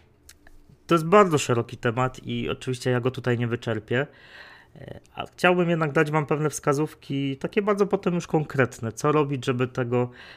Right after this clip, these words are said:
Pana Boga łatwiej, e, zlokalizować, że tak powiem, w tym gronie wszystkich naszych myśli, emocji. I tu już jest na początek pierwsza uwaga, że kiedy chcemy rozeznawać, czy Pan Bóg rzeczywiście do nas mówi, czy działa,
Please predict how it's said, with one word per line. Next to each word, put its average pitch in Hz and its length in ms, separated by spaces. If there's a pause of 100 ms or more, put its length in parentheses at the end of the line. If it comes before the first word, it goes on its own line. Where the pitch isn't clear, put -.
(120)
Pana 123 220
Boga 120 280
łatwiej, 120 640 (500)
e, 113 440
zlokalizować, 127 1000 (140)
że 107 100
tak - 200
powiem, 110 400
w - 280
tym 120 280
gronie 127 340
wszystkich 123 420
naszych 117 380
myśli, 139 540 (520)
emocji. 127 680 (480)
I 139 60
tu - 120
już 170 120
jest 160 160
na 165 100
początek 160 680
pierwsza 139 360
uwaga, 139 420
że 135 240 (1040)
kiedy 143 160
chcemy 175 300
rozeznawać, 147 600
czy 127 120
Pan 143 240
Bóg - 340 (260)
rzeczywiście 123 520
do 123 120
nas 123 240
mówi, 113 300
czy - 160
działa, 117 440